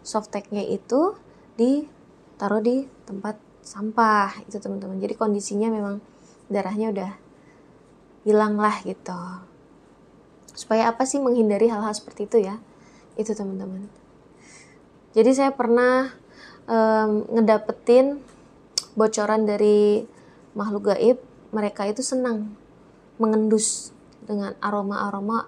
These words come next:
darah haid, itu mereka senang banget. Apalagi,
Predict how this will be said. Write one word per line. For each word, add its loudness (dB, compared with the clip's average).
darah -2
haid, -4
itu -2
mereka -4
senang -8
banget. -12
Apalagi, -2